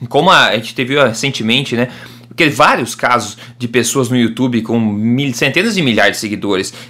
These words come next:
que tinham um negócio inteiro baseado nessa questão do veganismo e tiveram, né,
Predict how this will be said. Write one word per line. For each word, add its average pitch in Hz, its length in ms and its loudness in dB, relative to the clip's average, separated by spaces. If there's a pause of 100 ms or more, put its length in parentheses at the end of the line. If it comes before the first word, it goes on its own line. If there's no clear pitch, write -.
que 117 280 0
tinham 156 220 -4
um - 20 0
negócio 147 340 2
inteiro 165 240 -2
baseado 104 600 0 (200)
nessa 113 300 0
questão 113 440 0 (140)
do 113 120 2
veganismo 104 720 0 (300)
e 123 400 0
tiveram, 120 680 2
né, 107 580 0